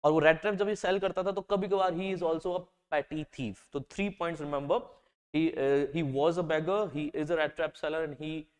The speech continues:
is also a petty thief। Petty मतलब छोटा मोटा, एक छोटा मोटा चोर भी है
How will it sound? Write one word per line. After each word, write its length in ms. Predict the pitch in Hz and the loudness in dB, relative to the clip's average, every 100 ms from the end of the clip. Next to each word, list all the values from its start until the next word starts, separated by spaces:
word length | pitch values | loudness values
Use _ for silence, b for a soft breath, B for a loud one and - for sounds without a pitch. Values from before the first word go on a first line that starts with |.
| _ _ _ _ | _ _ _ _
is 200 | 180 165 | 0 0
also 360 | - 143 139 151 | 2 0 2 -2
a 60 | 147 - | -4 2
petty 220 | 139 160 | 2 2
thief। 240 | 143 120 - | -2 -4 0
Petty 180 | 143 156 | 2 2
मतलब 220 | 175 180 | -2 -6
छोटा 240 | 180 147 143 | -2 -2 -2
मोटा, 180 | 120 120 | -2 -6
एक 80 | |
छोटा 240 | - 160 160 | -4 -2 -2
मोटा 160 | 160 | -2
चोर 280 | 156 151 151 | -4 0 0
भी 120 | 156 | 2
है 260 | 147 190 - | 0 0 -6